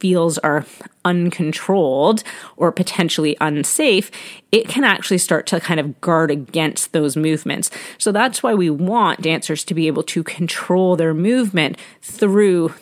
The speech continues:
their entire range of motion motion available to them. And this is especially important right at those end ranges. And so what we'll often see is dancers who might have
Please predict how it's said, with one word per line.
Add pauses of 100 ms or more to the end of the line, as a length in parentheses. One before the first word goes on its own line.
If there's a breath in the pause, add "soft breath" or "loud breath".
their
entire
range
of
motion
motion
available
to
them. (380 loud breath)
And
this
is
especially
important
right
at
those (100)
end
ranges.
And
so (680 loud breath)
what
we'll
often
see
is
dancers
who (380 loud breath)
might
have